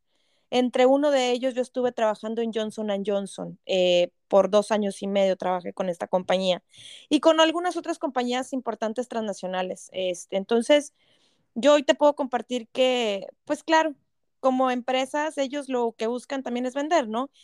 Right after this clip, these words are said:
Y claro está que cuando eres representante, tú vas a mostrar el estudio o, eh, o el, el documento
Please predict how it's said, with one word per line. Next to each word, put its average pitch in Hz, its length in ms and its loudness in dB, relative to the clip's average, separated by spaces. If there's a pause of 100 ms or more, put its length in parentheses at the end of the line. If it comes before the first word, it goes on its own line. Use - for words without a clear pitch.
(280)
Y 240 100 -4
claro 277 300 6
está 277 300 0
que 202 840 -2
cuando 240 280 0
eres 269 120 0
representante, 220 760 2 (200)
tú 269 160 2
vas 208 180 8
a 208 60 6
mostrar 233 600 2 (420)
el 226 160 0
estudio 285 880 0
o, 220 360 2
eh, 208 300 -4
o 214 440 0
el, 208 680 -4 (760)
el 226 160 2
documento 262 880 2